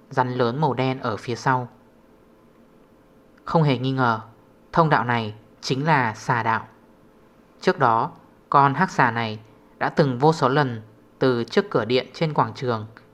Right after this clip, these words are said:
lặp đi lặp lại bò qua. Lúc này, mặt trăng đã lên, quạnh quẽ ánh trăng phổ chiếu đại địa. Vô Tương Tự lớn như vậy, hoàn toàn tĩnh mịch. Có sẵn xà đạo,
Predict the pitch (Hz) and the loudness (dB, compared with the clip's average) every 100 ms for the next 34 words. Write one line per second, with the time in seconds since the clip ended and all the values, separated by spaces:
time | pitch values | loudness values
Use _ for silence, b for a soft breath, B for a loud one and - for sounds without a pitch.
0 | - 131 - 143 143 127 120 113 - - | -6 -4 -2 -2 0 -2 -2 -2 -4 -2
1 | 117 110 - 127 120 117 - _ _ - | 2 2 2 0 0 -8 -18 _ _ -20
2 | - - _ _ _ _ _ _ _ _ | -20 -20 _ _ _ _ _ _ _ _
3 | - _ _ _ _ - 165 156 131 107 | -20 _ _ _ _ -4 0 0 0 -4
4 | - - _ _ _ 131 - 143 131 123 | -12 -20 _ _ _ -4 -2 -2 0 0
5 | 135 135 123 - _ _ _ _ _ _ | 2 0 -2 -10 _ _ _ _ _ _
6 | - 139 135 156 156 180 135 127 156 139 | -2 -2 2 0 0 -2 -6 -2 -2 0
7 | 135 - _ - - 123 - 131 117 151 | -4 -10 _ -6 0 0 0 -4 0 -2
8 | 120 120 - - _ _ _ _ _ _ | -2 -6 -8 -14 _ _ _ _ _ _
9 | _ _ - - 147 143 135 143 - 123 | _ _ -2 4 4 4 0 -2 -2 -4
10 | 123 143 139 131 - _ - 139 123 127 | -2 0 -2 -2 -8 _ -4 0 2 2
11 | 120 107 135 151 135 - - _ _ _ | 0 0 -4 -2 -2 -6 -20 _ _ _
12 | _ _ _ _ _ _ _ _ 127 123 | _ _ _ _ _ _ _ _ 0 0
13 | 143 156 - 120 113 | -2 -2 -2 0 -2